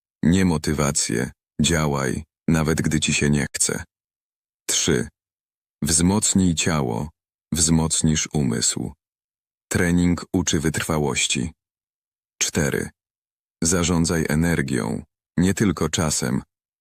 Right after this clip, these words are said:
Odpoczynek jest równie ważny jak praca. Pięć. Nie bój się porażek, każda z nich to lekcja.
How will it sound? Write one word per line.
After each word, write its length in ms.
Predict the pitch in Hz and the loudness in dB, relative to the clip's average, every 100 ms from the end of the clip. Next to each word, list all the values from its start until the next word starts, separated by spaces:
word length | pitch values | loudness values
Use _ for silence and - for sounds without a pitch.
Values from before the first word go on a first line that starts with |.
| _ _ | _ _
Odpoczynek 680 | 92 - 80 76 98 82 76 | -4 -2 -2 0 2 2 0
jest 220 | 71 71 - | -2 -2 0
równie 380 | 90 80 76 | 0 2 0
ważny 400 | 69 76 76 71 | 0 -2 0 0
jak 200 | 67 71 | 0 -4
praca. 460 | - 73 - - - - _ _ _ _ _ _ _ _ - | -2 -2 -2 -4 -6 -12 _ _ _ _ _ _ _ _ -2
Pięć. 540 | 90 67 - - - - _ _ _ _ - | 0 0 0 -2 -4 -10 _ _ _ _ 0
Nie 220 | 82 87 | 2 2
bój 200 | 76 76 | 2 0
się 180 | - 78 | 0 -2
porażek, 800 | 76 76 71 69 67 65 - - | 0 0 0 -2 -2 -4 -6 -8
każda 360 | - 87 82 76 | -2 -2 0 0
z 80 | 71 | 2
nich 140 | 71 - | -2 -2
to 100 | 73 | -2
lekcja. 560 | 64 57 - - - | -2 -2 -2 -2 -4